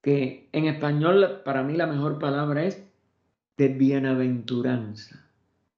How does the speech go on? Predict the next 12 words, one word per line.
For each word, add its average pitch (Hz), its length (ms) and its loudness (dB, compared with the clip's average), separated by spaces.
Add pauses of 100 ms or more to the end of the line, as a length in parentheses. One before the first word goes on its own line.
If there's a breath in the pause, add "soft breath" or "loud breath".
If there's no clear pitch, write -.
(1080)
Que - 80 -2
uno 185 160 4
pasa 185 240 2
un 170 320 -6
rato 190 420 0
y 160 40 2
uno 170 140 2
está 214 580 -2 (640)
en 147 160 0
un 185 140 2
sentido 175 920 2
de - 580 -2